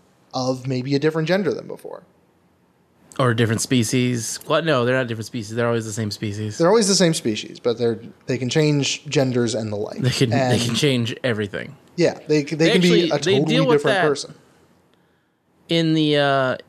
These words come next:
Speaker 2: they deal with that in this season, actually.
Speaker 1: Yeah, they get to that
Speaker 2: With
Speaker 1: later, and we will address that
Speaker 2: Yeah, we'll
Speaker 1: episode in due time.
Speaker 2: Anyway.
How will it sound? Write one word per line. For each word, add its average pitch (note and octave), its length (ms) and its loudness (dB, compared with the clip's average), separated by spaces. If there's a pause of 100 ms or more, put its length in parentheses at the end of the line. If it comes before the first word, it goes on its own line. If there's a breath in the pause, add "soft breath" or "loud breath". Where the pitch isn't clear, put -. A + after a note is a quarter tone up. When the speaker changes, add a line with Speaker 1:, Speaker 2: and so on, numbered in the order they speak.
(120)
Speaker 2:
they F3+ 140 0
deal A#3 140 0
with A3 100 0
that A3 180 0
in F#3 160 -2
this F#3+ 160 -2
season, D#3+ 520 -6
actually. A2+ 680 -4 (1040)
Speaker 1:
Yeah, E3+ 200 2
they D#3 100 4
get F#3 160 0
to F3 80 0
that D3+ 120 4
Speaker 2:
With C#3 100 4
Speaker 1:
later, B2 240 2
and A#2 100 -2
we B2 80 2
will A#2 260 -4 (300)
address C#3 320 -2
that C#3 120 0
Speaker 2:
Yeah, B2+ 140 2
we'll A#2+ 160 2
Speaker 1:
episode G2+ 300 -4
in F3+ 220 4
due B2 140 2
time. B2+ 300 -2
Speaker 2:
Anyway. A#2+ 400 0